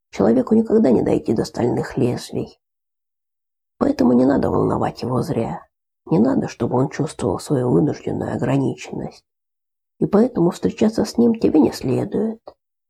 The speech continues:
И если будущее человечества –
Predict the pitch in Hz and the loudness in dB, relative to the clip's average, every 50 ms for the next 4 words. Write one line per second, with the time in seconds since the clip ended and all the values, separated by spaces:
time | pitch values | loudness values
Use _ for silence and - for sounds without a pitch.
0 | _ _ _ _ - 127 147 156 160 - - 147 156 160 202 170 156 170 175 - | _ _ _ _ -2 2 2 2 2 2 0 0 2 2 2 2 2 2 0 0
1 | - 156 151 147 - 151 147 165 170 175 180 180 - 139 - - - - 135 127 | 0 0 0 0 0 0 2 2 4 4 2 2 -2 -6 -8 -8 -8 -6 -4 -4
2 | - - | -6 -6